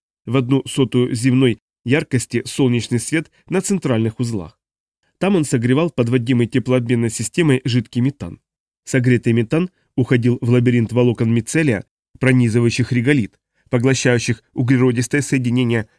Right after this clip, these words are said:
редкоземельные соединения, металлы и откладывающих найденное в чешуях у основания стеблей.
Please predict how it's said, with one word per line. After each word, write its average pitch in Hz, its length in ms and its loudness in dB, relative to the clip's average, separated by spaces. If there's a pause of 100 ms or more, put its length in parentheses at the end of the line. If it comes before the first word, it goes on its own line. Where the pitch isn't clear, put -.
редкоземельные 131 760 0
соединения, 113 640 0 (300)
металлы 123 480 0 (160)
и 123 80 0
откладывающих 139 760 -2 (220)
найденное 120 540 2
в - 40 -18
чешуях 131 520 0 (100)
у 123 100 -4
основания 120 520 0
стеблей. 87 500 -8